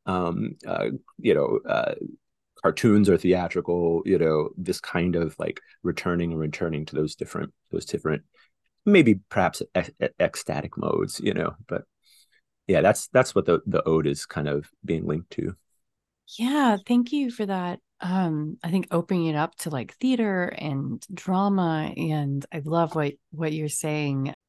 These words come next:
Speaker 2: And it, it comes back to the conversation. <laughs> Of course, we always start having an amazing
Speaker 1: Mm-hmm.
Speaker 2: conversation before I hit
Speaker 1: Mm-hmm.
Speaker 2: record.
Speaker 1: <laughs>
Speaker 2: Um, but about poetic voice and speaking with your students and the idea of, like,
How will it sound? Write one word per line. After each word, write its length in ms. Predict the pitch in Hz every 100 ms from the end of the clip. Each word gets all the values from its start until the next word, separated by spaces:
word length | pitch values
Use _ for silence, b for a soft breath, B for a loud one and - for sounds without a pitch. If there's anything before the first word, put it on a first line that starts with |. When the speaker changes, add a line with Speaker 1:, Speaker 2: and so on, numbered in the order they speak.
| -
Speaker 2:
And 500 | 190 170 165 165 151
it, 240 | 175 165 -
it 160 | 170
comes 300 | - 180 165
back 460 | - 156 156 - -
to 560 | - 170 151 151 151 - _ -
the 100 | 175
conversation. 680 | 175 156 156 160 - 160 165 B
<laughs> 60 | B B B -
Of 60 |
course, 240 | - 196 202
we 120 | 175
always 180 | 165 185
start 180 | 170
having 260 | 165 156 160
an 80 | 156
amazing 340 | 147 151 180
Speaker 1:
Mm-hmm. 40 | 160
Speaker 2:
conversation 520 | 113 147 127 127 160
before 260 | 180 165 139
I 120 | 135
hit 160 | 156 117
Speaker 1:
Mm-hmm. 40 |
Speaker 2:
record. 420 | - - 120 151 -
Speaker 1:
<laughs> 460 | - - _ 95
Speaker 2:
Um, 300 | - 190 156 151 B _
but 140 | 226
about 340 | 202 202 170 - -
poetic 380 | 214 185 156 -
voice 520 | - 247 196 135 - -
and 260 | 170 151 143
speaking 360 | - 180 165
with 160 | 156 143
your 60 | 151
students 600 | - 151 147 143 - -
and 320 | 170 151 147
the 140 | 151 185
idea 440 | 180 165 160 156
of, 140 | 147 151
like, 180 | 135